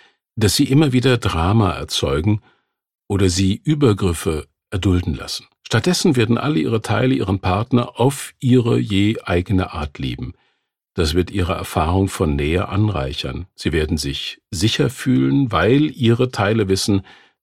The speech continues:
dass sie für Sie da sein werden, wenn er sie verletzt. Wenn Sie jedoch zur großen Mehrheit unserer Gesellschaft gehören,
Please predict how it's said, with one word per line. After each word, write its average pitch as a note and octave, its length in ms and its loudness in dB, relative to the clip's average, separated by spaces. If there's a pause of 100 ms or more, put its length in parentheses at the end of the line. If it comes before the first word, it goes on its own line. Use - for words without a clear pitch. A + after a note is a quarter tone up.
dass E2+ 260 0
sie A2+ 380 0
für A2 340 2
Sie A2+ 220 0
da A2 260 2
sein D2 300 0
werden, D#2 400 0 (440)
wenn F2 200 2
er F2+ 220 -2
sie F#2+ 160 -4
verletzt. - 580 -8 (1600)
Wenn C3 200 4
Sie D#3+ 140 -2
jedoch D3 320 2
zur C#3 200 2
großen A2+ 440 4
Mehrheit G#2 340 4
unserer G2+ 380 0
Gesellschaft F2+ 680 0
gehören, G#2 760 0